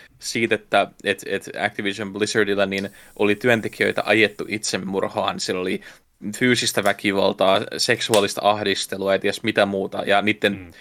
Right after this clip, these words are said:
Speaker 1: se unohdettiin täysin heti, kun seuraava peli tuli myyntiin. Meillä on niinku nyt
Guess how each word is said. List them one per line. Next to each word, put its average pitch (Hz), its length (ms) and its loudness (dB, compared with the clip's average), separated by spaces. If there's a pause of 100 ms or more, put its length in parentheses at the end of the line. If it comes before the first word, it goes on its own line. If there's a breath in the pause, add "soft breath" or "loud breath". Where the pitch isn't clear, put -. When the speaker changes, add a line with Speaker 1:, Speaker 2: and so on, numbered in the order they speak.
(260)
Speaker 1:
se - 140 2
unohdettiin 120 480 4
täysin 120 400 4
heti, 107 240 0
kun 107 100 -2
seuraava 95 340 2
peli 80 240 0
tuli - 340 -6 (540 soft breath)
myyntiin. 67 560 -8
Meillä 104 260 4
on 104 180 0
niinku 110 200 -2
nyt 117 180 -2